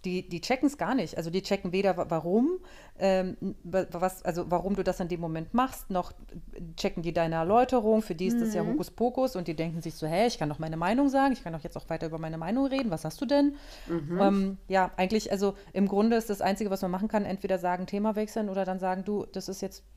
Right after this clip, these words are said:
Speaker 1: wenn du darüber weiter reden möchtest und ich nicht, dann müssen wir jetzt diese Situation verlassen, dann muss ich jetzt gehen, weil ich möchte nicht darüber reden und wenn du weiter
Speaker 2: Mhm.
Speaker 1: darüber redest, dann muss ich jetzt weg.“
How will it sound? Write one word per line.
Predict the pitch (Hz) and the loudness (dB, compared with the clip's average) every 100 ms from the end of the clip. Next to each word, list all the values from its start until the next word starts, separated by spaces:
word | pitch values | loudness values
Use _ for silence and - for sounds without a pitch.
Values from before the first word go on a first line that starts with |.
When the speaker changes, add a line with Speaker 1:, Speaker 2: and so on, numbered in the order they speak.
| - - | -6 0
Speaker 1:
wenn | 185 190 | 0 0
du | 196 | -2
darüber | 180 175 180 180 175 | 0 0 2 2 2
weiter | 175 170 170 | 2 0 -2
reden | 240 233 | 0 0
möchtest | 208 - 233 - | 0 -2 -6 -6
und | - | -10
ich | - | -4
nicht, | 214 320 - | 0 0 2
dann | 202 | 0
müssen | 208 220 | 0 0
wir | 202 | 0
jetzt | 185 185 | 0 -4
diese | 196 180 | -4 -2
Situation | 175 185 175 196 170 | -2 -4 -4 -6 -4
verlassen, | 165 185 214 285 | -2 -2 0 0
dann | 240 | 0
muss | 262 | -2
ich | 285 | -4
jetzt | 294 - | -4 -4
gehen, | 330 196 | -4 -2
weil | 165 160 - | -4 -6 -6
ich | - | -2
möchte | 277 285 175 | 0 0 -4
nicht | 170 165 | -6 -8
darüber | 165 160 156 | -6 -6 -6
reden | 156 196 | -6 -6
und | 214 | -4
wenn | 170 180 | -2 2
du | 185 | 4
weiter | 165 170 | 4 2
Speaker 2:
Mhm. | |
Speaker 1:
darüber | 170 170 170 165 | 0 -2 -2 -2
redest, | 160 247 - | -2 -4 -2
dann | 262 | -2
muss | 269 | -2
ich | 285 | -4
jetzt | 320 - | -8 -8
weg.“ | - - | -12 -12